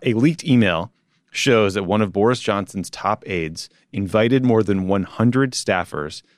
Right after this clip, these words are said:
to a B Y O B garden party at number ten Downing Street in <laughs> May of twenty twenty.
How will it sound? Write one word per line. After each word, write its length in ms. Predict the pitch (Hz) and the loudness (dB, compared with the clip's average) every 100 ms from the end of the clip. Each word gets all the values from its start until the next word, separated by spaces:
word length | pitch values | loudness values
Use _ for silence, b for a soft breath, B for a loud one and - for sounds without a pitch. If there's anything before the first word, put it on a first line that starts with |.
| - | -14
to 180 | 110 104 | -4 -2
a 100 | 95 | 0
B 220 | 90 147 | 2 4
Y 180 | 147 135 | 4 4
O 140 | 131 | 2
B 180 | 113 113 | 2 0
garden 400 | 95 113 135 117 | 2 2 2 0
party 460 | - 101 90 85 | 0 0 -2 -4
at 80 | 92 | -2
number 260 | 101 110 123 | 0 2 2
ten 220 | 123 120 | 2 2
Downing 280 | 107 107 104 | 2 2 0
Street 320 | - 87 87 b b b - | -2 -2 -2 b b b 0
in 320 | 120 120 113 | 4 4 6
<laughs> 20 | |
May 600 | 170 143 131 147 170 180 b b b - | 4 4 4 4 4 2 b b b -2
of 140 | 120 | -2
twenty 280 | 123 120 120 | 2 2 4
twenty. 360 | 110 87 73 | 2 0 -4